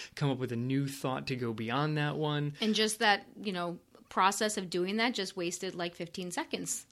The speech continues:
Speaker 1: Right. And so if you're doing,
Speaker 2: <laughs>
Speaker 1: if you're doing repeats of one minute long, you just wasted a good chunk of time and you're almost done,
Speaker 2: Mm-hmm.
Speaker 1: ready to hit lap.
Speaker 2: Just by, like, psychoanalyzing yourself.
Speaker 1: Completely.
Speaker 2: Yeah, exactly.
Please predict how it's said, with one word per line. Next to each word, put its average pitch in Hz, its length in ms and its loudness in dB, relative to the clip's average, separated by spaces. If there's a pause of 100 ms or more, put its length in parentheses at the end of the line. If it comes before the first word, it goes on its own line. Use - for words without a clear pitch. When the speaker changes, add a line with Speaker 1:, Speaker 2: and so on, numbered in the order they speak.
(120)
Speaker 1:
Right. 147 360 4
And 135 140 -2
so 143 200 8
if 131 140 6
you're 147 120 8
doing, 147 400 10
Speaker 2:
<laughs> - 40 -4
Speaker 1:
if 139 120 4
you're 180 120 10
doing 160 220 8
repeats 156 380 4
of 120 100 0
one 131 200 2
minute 127 220 0
long, 127 260 2
you 123 120 4
just 139 200 4
wasted 123 460 2
a 113 60 0
good 131 320 0
chunk 123 240 2
of 104 60 -10
time 131 260 0
and 113 100 -2
you're 123 160 0
almost 110 380 -2
done, 123 240 0
Speaker 2:
Mm-hmm. 220 180 4
Speaker 1:
ready 208 200 4
to - 60 -2
hit - 200 -6
lap. 123 340 0
Speaker 2:
Just 196 220 -2
by, 185 120 0
like, 180 220 2 (380)
psychoanalyzing 180 600 -2
yourself. - 340 -4
Speaker 1:
Completely. 160 600 4
Speaker 2:
Yeah, 269 200 8
exactly. 240 640 2